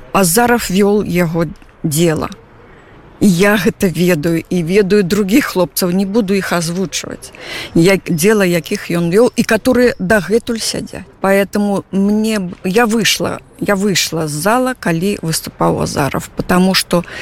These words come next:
мне брыдка, і я яго прызіраю. Я прызіраю гэтага чалавека. Не магу нахадзіцца з ім у адным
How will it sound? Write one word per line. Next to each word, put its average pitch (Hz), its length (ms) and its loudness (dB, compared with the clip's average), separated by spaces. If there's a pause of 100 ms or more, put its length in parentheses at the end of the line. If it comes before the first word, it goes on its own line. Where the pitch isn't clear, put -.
(160)
мне 202 280 6
брыдка, 175 600 0 (320)
і 175 140 2 (760)
я 185 300 2 (140)
яго 180 520 2 (760)
прызіраю. 170 840 -2 (840)
Я - 60 2
прызіраю 160 640 0
гэтага - 260 -12
чалавека. - 640 -8 (460)
Не 190 180 6
магу 202 320 0
нахадзіцца 175 640 0
з 160 240 0
ім 156 100 0
у 151 60 0
адным 165 240 -2